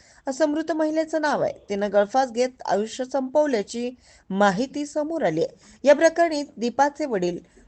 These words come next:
गुरुसंगप्पा न्यारेरी यांनी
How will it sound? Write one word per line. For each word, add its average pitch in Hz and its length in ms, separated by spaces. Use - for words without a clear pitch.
गुरुसंगप्पा 302 1000
न्यारेरी 233 680
यांनी 220 580